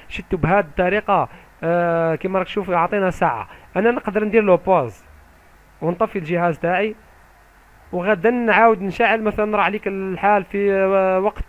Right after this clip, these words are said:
آه، متأخر من الليل أو، آه، انقطاع الكهرباء، نروح لهنا نرجع من جديد، ندخل البرنامج نجدوه هنايا مثلًا، آه، مداير بوز، دير له ريبوندي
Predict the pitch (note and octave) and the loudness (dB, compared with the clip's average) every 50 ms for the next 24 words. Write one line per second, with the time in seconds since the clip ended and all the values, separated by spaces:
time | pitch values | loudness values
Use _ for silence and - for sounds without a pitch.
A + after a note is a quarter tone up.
0 | - F#3+ F#3+ F#3+ F#3 F#3 F3+ F#3 F#3 - G3 G#3 - - G3 F3+ F#3+ F#3+ F#3+ G3 | -4 -2 0 0 0 0 -2 -2 -4 -6 -6 -6 -6 -6 -8 -6 -6 -6 -4 -4
1 | G#3 A#3 B3+ B3+ A3+ - - - - - A3 - - G3+ A3 G#3+ G#3+ G#3+ G#3 G#3 | -2 -2 -2 -2 -4 -8 -12 -20 -20 -20 -4 2 4 6 6 6 6 6 8 8
2 | G#3 G#3 G3+ G3+ G3+ G3+ G3 G3 G3 F#3+ G3 G3 - - - - - - - - | 8 8 8 6 6 4 4 4 4 2 0 -2 -6 -16 -20 -20 -20 -20 -20 -20
3 | - - - - G#3+ G3+ F3+ - G3 F#3 G#3+ G3+ F#3+ - G#3 F#3 F#3+ G3 G3 F#3+ | -20 -20 -14 -8 -6 -6 -4 -2 0 0 2 0 0 0 0 2 2 2 4 4
4 | A#3+ C4 B3+ B3 - - - - - _ _ - E3 F3+ A3+ A#3+ G3 G#3 G#3+ G3+ | 4 4 4 2 -4 -18 -20 -20 -20 _ _ -6 0 2 2 2 2 2 0 -2
5 | G3+ G#3+ A3+ A#3 A3+ A3+ G#3+ G3 F#3 G#3+ G#3+ G3 F3 G#3+ A3+ A3+ A3+ G#3+ - - | 0 0 0 0 0 -2 -2 -2 -2 -2 -2 -2 -2 -2 -2 -4 -6 -10 -6 -4
6 | G#3+ G#3 G3 F#3+ F#3+ F#3+ G3+ G#3+ A3+ A#3+ B3 B3 B3 - - - _ _ _ - | -4 -2 0 0 0 0 0 0 -2 -2 -4 -6 -8 -12 -20 -20 _ _ _ -20
7 | - - - _ - F#3 G3+ G3+ F#3 G#3+ G#3 F#3 A#3 G#3+ F3 F3 F#3 G3 G#3+ A3 | -20 -20 -18 _ -4 -2 -2 0 0 0 0 2 2 2 2 2 2 2 2 2
8 | A#3 B3+ C4 - - G3+ G3 - G3+ G3 G#3 A#3 B3 A#3+ A#3 A3+ A3 G#3+ G#3+ G#3 | 2 2 2 0 -2 -4 -4 -2 0 0 0 0 -2 -2 -2 0 0 2 2 2
9 | G#3 G3+ G3+ F3+ G#3+ G#3 G3+ G3+ - A#3+ B3+ A3+ F3+ E3+ G#3+ A3+ A#3 A3+ B3+ C4+ | 2 0 0 0 0 0 0 2 2 2 2 2 0 0 0 0 0 0 -2 -4
10 | C4+ - - _ _ - - - - - - - - - - G#3 A3 A3 A3 G3+ | -4 -6 -12 _ _ -20 -20 -20 -20 -20 -20 -20 -16 -6 -2 -2 0 2 2 2
11 | F#3+ F#3 D3+ D3 C3+ | 2 2 0 -4 -8